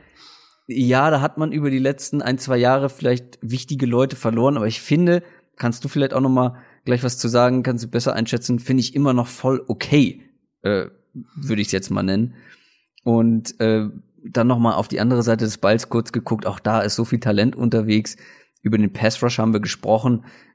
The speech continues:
äh, die Cornerbacks, Denzel Ward, Greedy Williams gleichzeitig.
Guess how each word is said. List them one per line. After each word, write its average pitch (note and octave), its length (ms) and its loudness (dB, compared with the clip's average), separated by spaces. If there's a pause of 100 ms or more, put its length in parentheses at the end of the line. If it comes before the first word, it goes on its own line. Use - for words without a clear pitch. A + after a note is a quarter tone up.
äh, G2+ 220 0 (100)
die E2+ 220 -12
Cornerbacks, A2 800 0
Denzel G#2+ 300 0
Ward, G#2 340 0 (320)
Greedy A2 320 2
Williams A2 400 0
gleichzeitig. G#2 680 -2